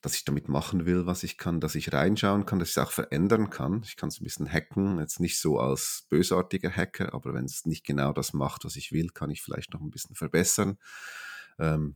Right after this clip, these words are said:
über die Schiene bin ich eigentlich reingekommen. Und natürlich ganz zu Beginn eben, wie ich gesagt habe, auch mit Linux, was natürlich das...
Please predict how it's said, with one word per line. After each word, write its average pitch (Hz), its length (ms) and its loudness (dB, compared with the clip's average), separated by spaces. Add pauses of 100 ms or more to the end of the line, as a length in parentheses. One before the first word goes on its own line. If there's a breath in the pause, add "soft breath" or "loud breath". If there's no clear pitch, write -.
über 92 200 2
die 104 180 10
Schiene 98 300 8
bin 82 100 6
ich - 380 0 (480)
eigentlich 69 460 0
reingekommen. 62 680 -8 (140)
Und 71 100 -6
natürlich 73 320 -2
ganz - 560 0 (140)
zu - 180 -6
Beginn 71 320 -4
eben, 67 280 -2
wie 69 80 -2
ich - 120 -8
gesagt - 420 -6
habe, - 220 -4
auch - 80 -14
mit 80 140 -4
Linux, 80 600 -2 (300 soft breath)
was 78 160 -4
natürlich 76 340 -4
das... - 360 -6